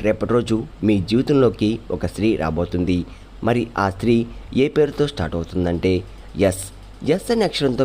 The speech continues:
పేరున్న వారితో రేపటి రోజు జాగ్రత్తగా ఉండండి. వారి వల్ల మీ జీవితంలో కొన్ని ఇబ్బందులు వచ్చే అవకాశం ఎక్కువగా ఉంది. మీకు వచ్చే అదృష్టం కూడా రాకుండా పోతుంది.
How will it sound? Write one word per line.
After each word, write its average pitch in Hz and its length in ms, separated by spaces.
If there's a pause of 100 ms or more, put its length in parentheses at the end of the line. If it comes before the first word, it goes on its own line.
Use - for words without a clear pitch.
పేరున్న 98 320
వారితో 87 320 (340)
రేపటి 92 320
రోజు 101 220 (340)
జాగ్రత్తగా 87 400
ఉండండి. 92 340 (460)
వారి 104 260
వల్ల 113 180 (340)
మీ 117 100 (180)
జీవితంలో 135 460 (260)
కొన్ని 98 260
ఇబ్బందులు 131 360
వచ్చే 107 200
అవకాశం 95 380 (260)
ఎక్కువగా 92 400
ఉంది. 90 220 (520)
మీకు 151 240
వచ్చే 131 240
అదృష్టం 123 340 (100)
కూడా 98 180 (320)
రాకుండా 90 420
పోతుంది. 90 380